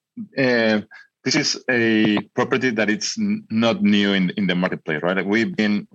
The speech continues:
in partnership with the Mexican Federation for almost two decades. And we ju-, recently announced that we're gonna extend,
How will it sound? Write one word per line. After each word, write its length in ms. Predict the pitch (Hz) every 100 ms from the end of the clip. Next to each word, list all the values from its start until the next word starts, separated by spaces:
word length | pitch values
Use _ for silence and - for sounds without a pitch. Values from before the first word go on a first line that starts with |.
| 104 - -
in 180 | 107 95
partnership 540 | 82 104 101 - 85 98
with 100 | 90
the 80 |
Mexican 540 | 92 95 - - 98 92
Federation 880 | - 90 90 90 82 - 92 92 85 - - _ _
for 460 | - 196 185 - -
almost 440 | 107 104 101 -
two 160 | - 104
decades. 580 | 90 82 - - - -
And 180 | 107 95
we 280 | 104 107 -
ju-, 200 | 104 101
recently 400 | 95 98 110 98 -
announced 760 | 98 90 92 92 92 92 - 98
that 180 | 90 87
we're 120 | 95
gonna 140 | 95
extend, 720 | 85 - - 90 92 90 90